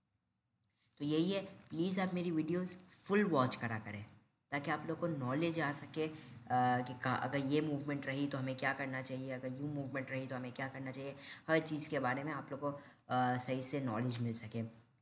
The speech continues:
यही बात है, टेक्निकल एनालिसिस है, कोई भी टेक्निकल एनालिसिस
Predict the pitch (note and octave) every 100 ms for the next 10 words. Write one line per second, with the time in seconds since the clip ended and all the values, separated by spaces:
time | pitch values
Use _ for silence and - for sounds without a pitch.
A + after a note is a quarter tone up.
0 | C#3+ D#3+ F3 E3 D#3+ E3+ E3 - B2 C#3+
1 | C#3+ C#3+ C#3 C3+ C#3 C#3+ C#3+ C#3+ C#3+ -
2 | D3 D3+ D3+ D3 C#3+ D3 C#3 C3+ C3+ C3+
3 | C3 C3